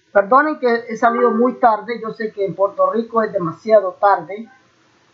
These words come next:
ah, pero les voy a contar lo que pasó, ¿ok? Durante, cuando yo terminé la primera hora, ya eran básicamente las cinco. Para las seis tenía que hacer otras cosas.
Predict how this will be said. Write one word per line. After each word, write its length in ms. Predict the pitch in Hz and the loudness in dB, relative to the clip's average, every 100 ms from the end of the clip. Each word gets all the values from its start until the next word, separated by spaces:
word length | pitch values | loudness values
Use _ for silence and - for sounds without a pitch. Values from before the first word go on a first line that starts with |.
| _ - | _ 2
ah, 720 | 180 180 180 185 180 175 175 | 4 6 6 4 4 2 0
pero 300 | 190 185 185 | 2 4 4
les 120 | 180 | 4
voy 140 | 170 247 | 2 2
a 80 | 233 | 2
contar 300 | 220 226 220 | 0 2 2
lo 100 | 196 | -2
que 80 | |
pasó, 400 | 180 160 - 156 - _ _ | -4 -4 -4 -14 -14 _ _
¿ok? 120 | - 262 269 - _ _ _ _ _ _ _ _ _ _ _ _ _ _ _ _ | 0 2 2 -4 _ _ _ _ _ _ _ _ _ _ _ _ _ _ _ _
Durante, 840 | 175 196 214 208 208 208 208 202 202 | 0 4 4 4 2 4 4 4 4
cuando 240 | 202 202 220 | 2 2 0
yo 100 | 247 | 2
terminé 320 | 269 262 262 | 0 0 2
la 140 | 247 | 2
primera 400 | 233 233 240 226 | 2 2 4 4
hora, 320 | 262 240 190 | 4 0 0
ya 160 | 190 220 | 4 4
eran 320 | 220 208 190 | 4 2 -2
básicamente 580 | 202 208 214 202 202 196 | -2 -2 -2 -2 -4 -2
las 580 | 180 - - - _ _ _ _ _ _ | -2 -2 -10 -20 _ _ _ _ _ _
cinco. 540 | 254 247 214 - 117 _ _ _ _ | -2 -2 -2 -8 -16 _ _ _ _
Para 180 | 185 185 | 2 4
las 200 | 170 - | 2 0
seis 420 | 254 254 233 - | 2 2 -2 -6
tenía 420 | 196 196 214 214 | -2 0 2 0
que 80 | 196 | 0
hacer 160 | 190 208 | -4 -4
otras 240 | 202 185 | -4 -6
cosas. 380 | - 247 - | 0 0 0